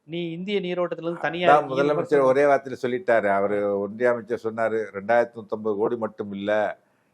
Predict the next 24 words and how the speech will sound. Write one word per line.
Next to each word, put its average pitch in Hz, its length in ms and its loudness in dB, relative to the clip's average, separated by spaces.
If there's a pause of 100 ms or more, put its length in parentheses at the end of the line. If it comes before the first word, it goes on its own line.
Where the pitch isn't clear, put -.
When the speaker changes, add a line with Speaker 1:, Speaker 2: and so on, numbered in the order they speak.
(120)
Speaker 2:
இது 92 240 -2
ஏத்துக்கல, 113 520 -2
பி 110 220 -10
எம் 113 200 -4
ஸ்ரீ 113 260 -8
இந்த 110 200 -6
புதிய 110 280 -8
கொள்கையெல்லாம் 104 400 -4
வந்து 104 340 -6
ஏத்துக்கலன்னு 101 560 -4
சொன்னா 107 220 -8 (480)
ஐயாயிரம் 120 560 4
கோடி 127 180 0
இழக்க 117 300 2
வேண்டியிருக்கும் 101 380 -4
தமிழ்நாடு 98 560 -2
அப்படின்னு. 85 360 -16 (340)
ஐயாயிரம் 123 460 2
கோடி 143 200 0
இல்ல, 131 180 0
பத்தாயிரம் 127 680 2
கோடி 147 220 4
இழந்தாலும் 135 540 2
பரவாயில்ல, 123 520 2